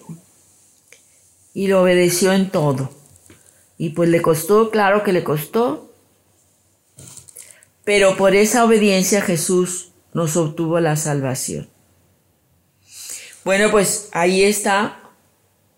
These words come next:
algo muy hermoso que podemos imitar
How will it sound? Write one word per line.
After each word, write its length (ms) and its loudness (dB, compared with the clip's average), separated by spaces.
algo 720 -2
muy 240 -2
hermoso 420 2
que 80 -2
podemos 500 2
imitar 600 -4